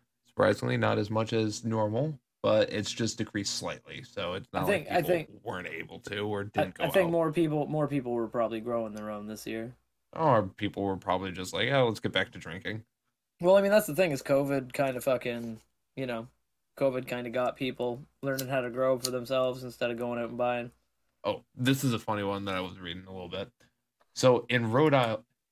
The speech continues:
Speaker 1: I'll click on this one. In Rhode Island, there's a bill that they have, uh, right now.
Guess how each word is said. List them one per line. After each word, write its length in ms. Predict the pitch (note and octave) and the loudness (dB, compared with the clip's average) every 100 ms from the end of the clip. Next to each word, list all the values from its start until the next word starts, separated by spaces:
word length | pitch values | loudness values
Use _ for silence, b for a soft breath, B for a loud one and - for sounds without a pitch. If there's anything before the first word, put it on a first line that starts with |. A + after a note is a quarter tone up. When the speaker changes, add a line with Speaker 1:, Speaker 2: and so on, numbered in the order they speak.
| - | -14
Speaker 1:
I'll 80 | - | -14
click 240 | - - | -10 -10
on 100 | E2 | -10
this 120 | F2+ - | -12 -16
one. 100 | - _ _ A2+ | -18 _ _ -4
In 100 | G#2 | 2
Rhode 220 | D3 E3+ | 4 6
Island, 480 | C#3+ A2+ G2+ G2+ - - | 6 4 2 -2 -6 -2
there's 260 | A2 A2+ | 0 0
a 60 | G#2 | -2
bill 300 | G2 A#2+ A#2 | 4 4 4
that 140 | G#2 | 2
they 100 | G#2 | 0
have, 360 | G2 G2+ G2+ F#2 _ _ | 2 2 0 -4 _ _
uh, 280 | - F#2+ F2 | -4 -2 -2
right 220 | F2 G2 - | -2 -4 -4
now. 320 | - - | -8 -8